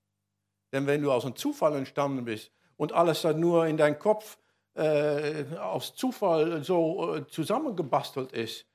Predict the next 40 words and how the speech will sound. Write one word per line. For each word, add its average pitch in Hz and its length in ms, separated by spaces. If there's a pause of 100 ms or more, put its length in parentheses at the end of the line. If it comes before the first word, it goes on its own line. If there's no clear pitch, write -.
(240)
dann 143 140
muss 165 180
man 156 140
so 160 160 (160)
auch 139 240
fragen, 160 500 (220)
ob 151 160
seine 156 400
Wahrnehmung 175 680
überhaupt, 143 540
äh, 147 300
äh, 143 80 (1300)
äh, 160 260
echt - 380
und, 143 240
und, 139 240
und, 131 260
äh, 139 160
zuverlässig 120 680
ist. - 260
Ja? 165 260 (920)
Gut, 151 240
aber 156 200
das 147 180
ist 143 40
ein 139 100
ganz 139 200
anderes 139 280
Thema, 135 280
bin 139 180
ich 139 140
auch 131 160
keine 131 220
Experte, 135 580
ich 120 80
bin 131 160
ein 139 280
einfach-, 127 300 (160)
einfacher 131 460
Mensch. 135 420